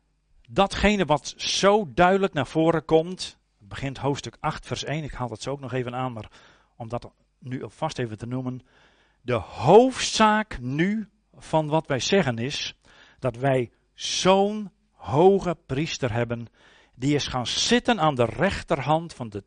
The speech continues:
troon van de majesteit in de hemelen,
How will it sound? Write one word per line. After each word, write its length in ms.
troon 440
van 160
de 100
majesteit 1000
in 140
de 100
hemelen, 580